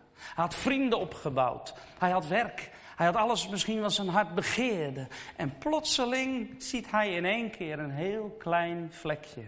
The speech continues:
En angst maakt zich van hem meester. En het vlekje groeide.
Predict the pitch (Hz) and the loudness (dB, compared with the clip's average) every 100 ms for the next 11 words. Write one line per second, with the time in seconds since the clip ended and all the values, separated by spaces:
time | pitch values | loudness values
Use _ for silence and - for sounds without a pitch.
0 | 101 - _ _ _ _ _ _ _ _ | -14 -20 _ _ _ _ _ _ _ _
1 | _ _ _ _ _ _ _ _ _ _ | _ _ _ _ _ _ _ _ _ _
2 | _ _ 156 147 - 202 240 202 - - | _ _ 0 0 2 2 2 0 0 -2
3 | - - 151 170 180 - - - 180 - | -6 -6 2 2 2 -6 -8 -4 -4 -4
4 | 180 170 165 180 175 165 135 - - 143 | -2 0 0 0 0 0 0 -4 -8 -14
5 | - - _ _ _ _ - - _ _ | -18 -20 _ _ _ _ -20 -20 _ _
6 | _ _ _ _ _ _ _ _ _ _ | _ _ _ _ _ _ _ _ _ _
7 | _ _ _ 147 143 - - 214 214 214 | _ _ _ -6 -6 -6 -4 0 0 0
8 | 214 202 208 214 160 117 117 | -4 0 0 2 0 -2 -6